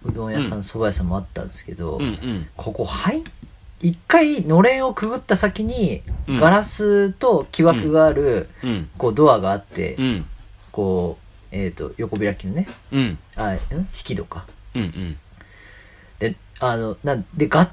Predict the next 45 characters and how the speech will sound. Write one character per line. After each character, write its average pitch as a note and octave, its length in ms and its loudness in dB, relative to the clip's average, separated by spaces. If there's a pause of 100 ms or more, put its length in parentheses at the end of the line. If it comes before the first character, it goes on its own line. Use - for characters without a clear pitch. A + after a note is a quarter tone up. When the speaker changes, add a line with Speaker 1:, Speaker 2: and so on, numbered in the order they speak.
Speaker 1:
つ - 160 4
り G3 80 4
覗 C#3 240 6
い F3+ 40 6
た F3 100 6
ん G#2+ 60 -2
で F#2+ 40 -10
す - 100 -14
よ。 - 100 -14 (280)
Speaker 2:
う C3 60 -2
ん。 F#2+ 180 -2 (540)
Speaker 1:
お - 40 -10
店 B2+ 160 -2
や A#2+ 60 0
っ - 20 -10
て - 180 0
る D#3+ 80 4
か A2 120 -2
な F#2+ 100 0
と F#2 100 -8
思 F2+ 80 -6
っ - 20 -10
て。 C3 80 -4
Speaker 2:
う - 20 0
ん B2+ 40 2
う - 20 0
ん - 40 0
う - 20 -2
ん。 F2+ 340 -4 (680)
Speaker 1:
で、 - 120 -8 (300)
で D#3 100 0
も C#3 80 -2
お D3+ 40 -6
客 B3 140 0
さ C4+ 100 -2
ん G3+ 40 0
一 - 120 0
人 F3+ 100 6
も E3 80 0
い D#3 60 -2
な D#3 100 0
く - 80 -12
て。 - 340 -8
Speaker 2:
う A#2+ 80 0
ん。 A2+ 300 0